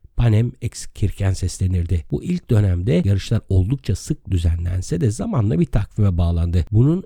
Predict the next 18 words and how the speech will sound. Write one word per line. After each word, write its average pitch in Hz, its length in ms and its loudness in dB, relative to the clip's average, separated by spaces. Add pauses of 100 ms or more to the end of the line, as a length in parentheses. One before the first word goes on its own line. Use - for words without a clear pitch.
önemli 98 380 4
nedenlerinden 92 640 0
birincisi 113 680 0 (220)
Hristiyanlığın 117 800 -2
gittikçe 131 720 0
baskın 120 440 -2
bir 131 220 0
denetleyici 92 580 2
unsur 98 380 -2
olmasıydı. 95 580 0
Circus 190 380 -2
Maximus'un 147 640 -2 (220)
olabildiğince 113 880 4
seküler 101 440 0
yapısına 131 540 -2
rağmen 175 420 0
hipodromda 135 720 4
din 175 260 4